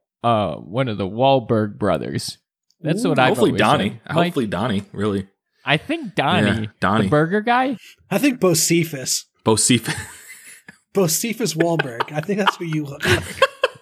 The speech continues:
Speaker 3: Oh,
Speaker 1: The
Speaker 3: man, that's
Speaker 1: adopted
Speaker 3: good.
Speaker 1: brother.
Speaker 3: Bocephus.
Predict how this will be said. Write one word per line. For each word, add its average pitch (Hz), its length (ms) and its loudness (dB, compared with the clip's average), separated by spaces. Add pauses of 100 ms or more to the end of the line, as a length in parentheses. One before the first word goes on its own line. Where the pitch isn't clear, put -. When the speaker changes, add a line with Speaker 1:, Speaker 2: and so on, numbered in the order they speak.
(1700)
Speaker 3:
Oh, 160 280 4
Speaker 1:
The 135 100 0
Speaker 3:
man, 127 100 0
that's 127 200 0
Speaker 1:
adopted 120 220 2
Speaker 3:
good. 104 60 -4
Speaker 1:
brother. 156 380 -10 (300)
Speaker 3:
Bocephus. 120 680 2